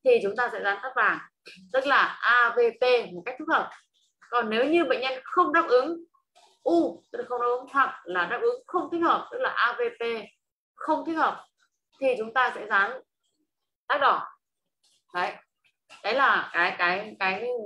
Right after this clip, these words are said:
khác nhau giữa người lớn và trẻ con. Vậy, <clears throat> như vậy là mình thấy là gì ạ? Cái bài giảng về thảm họa ngày hôm nay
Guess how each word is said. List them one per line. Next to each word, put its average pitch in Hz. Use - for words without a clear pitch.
khác 311
nhau 277
giữa 220
người 196
lớn 185
và 240
trẻ 165
con. 202
Vậy, 202
<clears throat> -
như 302
vậy 226
là 208
mình 196
thấy 208
là 247
gì 180
ạ? -
Cái 254
bài 240
giảng 185
về 180
thảm 208
họa 220
ngày 185
hôm 208
nay 220